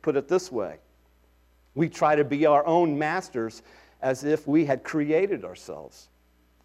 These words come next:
Then we hopelessly strive to invent some sort of happiness for ourselves outside of God, apart from God. And out of that hopeless attempt has come human history, the long,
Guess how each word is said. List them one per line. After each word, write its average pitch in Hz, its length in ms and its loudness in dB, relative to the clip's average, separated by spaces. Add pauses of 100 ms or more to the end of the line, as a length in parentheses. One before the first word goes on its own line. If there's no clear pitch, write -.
Then 196 200 8
we 175 100 12
hopelessly 180 680 8
strive 170 640 8
to 180 160 4
invent 165 360 2
some 185 240 0
sort 185 300 4
of 160 100 2
happiness 165 640 0 (240)
for 202 180 10
ourselves 175 720 12
outside 196 580 4
of 139 140 -2
God, 175 400 6
apart 190 520 6
from 135 180 -2
God. 92 340 -2 (720)
And 185 140 6
out 233 260 10
of 190 120 8
that 190 180 10
hopeless 214 640 4
attempt 196 420 2
has 185 240 2
come 180 300 2
human 175 360 0
history, 131 600 0 (260)
the 147 100 2
long, 160 500 8